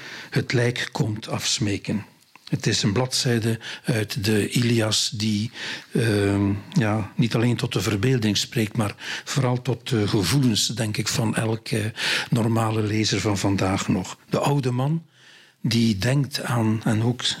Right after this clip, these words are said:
die denkt aan zijn dode zoon, jonge zoon. En dan de jonge held Achilles, die denkt aan zijn oude vader, die ver weg is in zijn land. En tegelijk ook aan zijn jonge vriend Patroklos. Het is echt zo'n kruising van bijna chiasme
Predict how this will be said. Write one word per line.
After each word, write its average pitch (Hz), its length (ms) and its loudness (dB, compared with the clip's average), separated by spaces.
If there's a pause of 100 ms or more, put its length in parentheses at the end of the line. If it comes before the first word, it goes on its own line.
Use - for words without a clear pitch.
(640)
die 107 180 4
denkt 120 260 0
aan 107 120 0
zijn 98 220 2
dode 107 300 2
zoon, 104 400 2 (280)
jonge 110 320 4
zoon. 110 280 2 (280)
En 117 80 2
dan 110 140 4
de 92 80 2
jonge 131 240 4
held 135 280 0
Achilles, 147 640 0
die 107 140 0
denkt 127 280 2
aan 107 120 2
zijn 104 160 2
oude 120 320 2
vader, 101 420 -2 (220)
die 104 180 0
ver 101 200 0
weg 104 220 -2
is 104 240 0 (140)
in 101 140 0
zijn 92 160 0
land. 90 300 -2 (360)
En 107 260 0
tegelijk - 480 0
ook 120 200 0
aan 110 160 0
zijn 107 200 2
jonge 107 320 2
vriend 98 240 2
Patroklos. 101 600 -2 (140)
Het - 120 -6
is 127 100 2
echt - 160 -2
zo'n 104 260 0
kruising 110 640 0
van 107 300 -2
bijna 107 260 0
chiasme 110 680 0